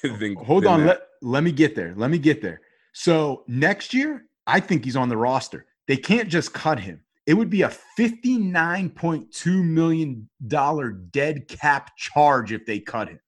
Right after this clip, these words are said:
Speaker 1: I think it'll be a trade.
Speaker 2: Okay, now let's go to the trade aspect. Who is,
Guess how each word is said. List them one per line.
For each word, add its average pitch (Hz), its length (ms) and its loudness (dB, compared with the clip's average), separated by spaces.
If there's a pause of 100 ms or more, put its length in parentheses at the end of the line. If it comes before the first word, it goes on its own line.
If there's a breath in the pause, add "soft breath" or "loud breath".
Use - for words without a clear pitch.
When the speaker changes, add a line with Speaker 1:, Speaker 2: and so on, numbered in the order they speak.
Speaker 1:
I 98 100 2
think 120 220 -2
it'll 101 140 -2
be 87 80 -6
a - 80 -10
trade. 67 400 -10 (260)
Speaker 2:
Okay, 147 300 2 (260 soft breath)
now 143 360 2 (100)
let's 123 220 -4
go 151 340 4 (180)
to 170 80 0
the 175 140 0
trade 214 340 0
aspect. 104 600 -4 (1600)
Who 330 400 6
is, 202 380 -4